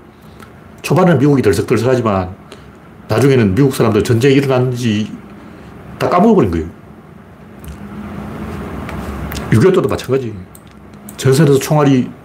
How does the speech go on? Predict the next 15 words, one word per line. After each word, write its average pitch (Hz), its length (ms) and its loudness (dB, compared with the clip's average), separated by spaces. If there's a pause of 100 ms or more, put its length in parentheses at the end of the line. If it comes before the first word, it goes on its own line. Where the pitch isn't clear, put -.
(100)
오가고 127 360 4
하루에 143 260 2
수백 147 220 2
명이 151 160 4
죽고 139 220 0
있는데 104 320 2
부산에서, 113 720 0 (500)
어, 95 160 0 (1500)
근데 110 140 2
부산이 117 420 2 (300)
임시 123 240 0
수도였죠. 135 640 0
부산의 131 440 -2 (180)
임시 113 180 -4
수도에서는, 117 560 2